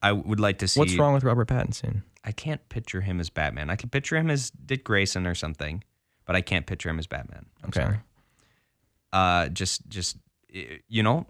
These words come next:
Speaker 1: if they give him the job or if they already have or whatever, that's fine. I'll watch it. I'm going to the theater no matter what for that, but I'm really on the fence about it. I was on the fence about, uh, the dude in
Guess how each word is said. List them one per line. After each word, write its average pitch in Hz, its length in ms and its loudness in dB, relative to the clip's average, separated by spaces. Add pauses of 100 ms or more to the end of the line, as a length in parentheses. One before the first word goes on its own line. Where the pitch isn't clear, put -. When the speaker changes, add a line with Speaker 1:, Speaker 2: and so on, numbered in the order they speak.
(100)
Speaker 1:
if 101 160 -4
they 117 120 2
give 135 220 2
him 139 80 4
the 135 80 2
job 127 340 4
or 98 200 4
if 98 140 -2
they 101 120 2
already 101 200 2
have 98 280 4
or 95 60 -2
whatever, 92 460 2 (340)
that's 95 160 0
fine. 85 520 0
I'll 101 320 2 (160)
watch 95 380 2
it. 104 180 0
I'm 98 180 0
going 101 200 2
to 90 60 2
the 90 100 0
theater 92 320 0
no 87 80 0
matter 85 180 0
what 90 200 0
for 95 100 -6
that, 98 300 0 (260)
but 90 240 0 (1300)
I'm 95 480 4
really 98 380 2
on 90 80 2
the 85 80 0
fence 80 200 -4
about 73 180 -6
it. - 20 0
I 110 80 4
was 135 120 2
on 87 120 2
the - 40 -4
fence 90 360 -2
about, 85 400 -2
uh, 85 500 0
the 64 200 -14
dude 92 280 -4
in 85 220 -2